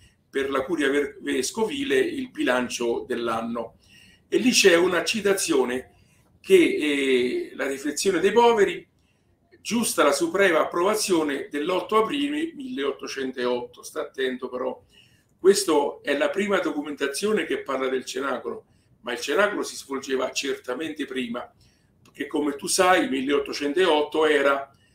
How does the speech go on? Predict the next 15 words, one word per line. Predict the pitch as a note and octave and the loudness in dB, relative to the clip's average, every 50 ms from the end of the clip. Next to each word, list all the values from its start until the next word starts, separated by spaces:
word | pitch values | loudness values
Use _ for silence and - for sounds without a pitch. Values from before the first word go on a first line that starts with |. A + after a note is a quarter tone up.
| _ _ _ _ _ | _ _ _ _ _
la, | - C3+ C3 B2+ - - - | -2 0 2 2 0 -2 -4
la | C#3+ C#3 D3 | -4 -2 -2
seconda | - - C#3 - F#3+ G#3 G3+ F3+ E3 | 0 -2 0 0 0 0 2 0 0
venuta | D#3+ D3 D3 D3+ D3+ C#3 D3 | 0 0 0 0 0 0 0
dei | C3+ C#3 B2+ | 0 0 -2
francesi, | - C3+ C#3+ C#3+ C3+ - G3+ G3 - - - A#2+ A2+ | -2 -4 -4 -4 -2 -2 -2 -2 -2 -4 -8 -10 -10
quale, | - - C#3+ C#3+ C#3 C3 B2 - - _ _ _ _ _ _ _ _ _ | -4 0 0 2 2 2 0 -2 -4 _ _ _ _ _ _ _ _ _
eh, | - C#3 A#2+ B2 A#2+ A#2+ A#2 A#2 A#2+ - - - - - - - | -4 -2 0 0 0 0 0 -2 -4 -6 -8 -12 -14 -16 -18 -16
cambiarono | _ - A#2 B2 B2+ D3 E3 F3 E3 D3+ C#3 C3+ | _ -4 -2 -2 2 2 2 2 2 2 0 0
molte | B2+ C#3 C3+ C3 A#2+ - B2 | -2 -2 -2 -2 -2 -4 0
leggi, | C3 E3+ G3 F#3 - - - - - - F4 - _ _ _ _ _ _ _ | 2 2 2 2 0 -2 -4 -4 -4 -6 -10 -18 _ _ _ _ _ _ _
introdussero | - D3 D3 C#3+ - D3 C3+ C3+ F#3 F3+ - - C#3+ C#3+ C3 C3 B2+ - - | -10 -8 -8 -8 -8 -8 -8 -8 -6 -6 -6 -6 -4 -2 -2 -2 -4 -4 -8
molte | A#2+ D3 D#3 D3 - - A3 | -6 -4 -4 -4 -2 -2 0
leggi, | G#3 F#3 E3 E3 - - D3+ E3 - - | 2 2 2 2 0 -2 -4 -4 -6 -8
e | - - | -10 -14